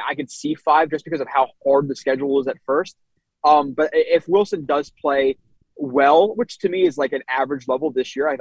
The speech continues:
I think him taking that step up to however you quantify average is, is a large enough leap, leap for me to feel comfortable with him going into year three.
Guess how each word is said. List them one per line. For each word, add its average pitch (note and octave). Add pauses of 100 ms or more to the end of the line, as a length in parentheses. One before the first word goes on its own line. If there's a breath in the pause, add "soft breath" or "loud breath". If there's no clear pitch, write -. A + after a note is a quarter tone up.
I B2+
think C3
him C#3
taking C3+
that B2
step C3
up C#3
to C#3
however B2+
you A#2 (160)
quantify B2 (180)
average C#3
is, B2
is A#2
a C3
large B2
enough A#2+ (100)
leap, C3 (220)
leap C3+
for C3
me B2
to B2
feel A#2+
comfortable C#3+
with C3+
him C3+
going A#2
into B2
year A#2+
three. C3